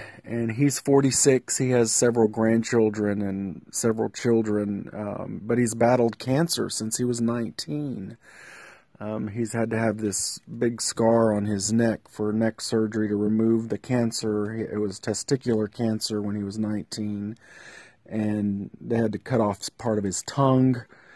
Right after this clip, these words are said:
so he speaks like if he's drunk. But it was nice to meet him, you know, um,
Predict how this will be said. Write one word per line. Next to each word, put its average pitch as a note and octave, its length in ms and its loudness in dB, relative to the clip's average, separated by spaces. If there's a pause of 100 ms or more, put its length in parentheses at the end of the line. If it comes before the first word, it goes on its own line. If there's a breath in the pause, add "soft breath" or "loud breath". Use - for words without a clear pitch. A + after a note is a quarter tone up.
(180 soft breath)
so A#2 200 -4
he G#2+ 120 -2
speaks A#2 480 -2
like G#2+ 200 -2
if G#2 140 -6
he's G2+ 300 -6
drunk. G#2+ 520 0 (800 loud breath)
But A#2+ 220 2
it A#2 80 4
was A#2 160 4
nice C#3+ 300 6
to C3 100 2
meet B2 260 8
him, F#2 280 0
you G#2 100 0
know, G#2 440 0
um, G2 640 -8